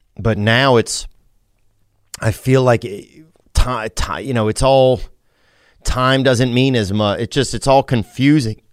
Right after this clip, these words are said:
still. There's all, there's still all this, it feels like a Rubik's Cube out there. You know, and you also, I've talked about it before, but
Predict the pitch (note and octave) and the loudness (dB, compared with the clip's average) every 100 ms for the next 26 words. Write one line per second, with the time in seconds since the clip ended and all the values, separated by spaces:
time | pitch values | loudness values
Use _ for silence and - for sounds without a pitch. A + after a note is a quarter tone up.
0 | _ _ _ _ _ - - B2+ G#2 E2+ | _ _ _ _ _ -10 -4 0 0 0
1 | C#2 _ _ - A2 B2+ C3 G#2+ A2+ G#2+ | -6 _ _ -6 0 2 2 2 0 0
2 | - D3+ C#3 B2+ A#2+ G#2+ G#2+ - - _ | -2 0 4 4 4 4 2 0 -8 _
3 | _ _ _ _ _ _ _ _ _ _ | _ _ _ _ _ _ _ _ _ _
4 | - _ _ _ _ _ _ - G#2 - | -20 _ _ _ _ _ _ -8 -8 0
5 | D3 C#3 B2+ A2 G2 A#2 A#2 A#2+ - - | 2 2 2 0 0 2 2 -2 -8 -8
6 | A#2 B2 B2 F#2 F2+ D#2 - D#2+ D2+ - | -2 0 0 -2 -4 -8 -10 -12 -12 -18
7 | _ _ _ _ _ _ _ _ _ _ | _ _ _ _ _ _ _ _ _ _
8 | _ _ _ _ _ _ _ _ _ _ | _ _ _ _ _ _ _ _ _ _
9 | _ _ _ _ _ _ _ _ _ _ | _ _ _ _ _ _ _ _ _ _
10 | _ _ _ _ _ - G#2 G#2+ A2 B2 | _ _ _ _ _ -6 -2 2 4 4
11 | C#3 B2+ G#2+ C3 B2 A2+ G#2+ F#2+ - B2+ | 4 2 0 0 0 0 0 -2 -4 -4
12 | B2 F#2+ G2 - | -2 0 -2 -4